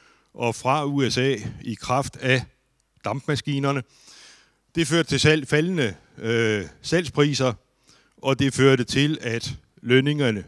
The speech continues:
galopperede i opadgående retning. Og det var, hvis man læser beretningerne i de danske landboforeninger i atten firserne,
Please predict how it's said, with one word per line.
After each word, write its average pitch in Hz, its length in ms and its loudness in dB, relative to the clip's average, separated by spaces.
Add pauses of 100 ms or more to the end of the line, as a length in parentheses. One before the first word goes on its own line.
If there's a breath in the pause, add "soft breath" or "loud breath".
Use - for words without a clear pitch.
(120)
galopperede 120 560 0
i 107 60 -4
opadgående 107 560 -4
retning. 95 420 -14 (640 loud breath)
Og 127 120 -4
det 180 120 2
var, 156 180 4
hvis 180 180 -2
man 131 160 -2
læser 143 380 0
beretningerne 110 760 -4
i 113 60 -6
de 107 140 -10
danske 123 360 -6
landboforeninger 113 1080 -4 (920)
i 131 120 -6
atten 123 540 -2
firserne, 104 640 -6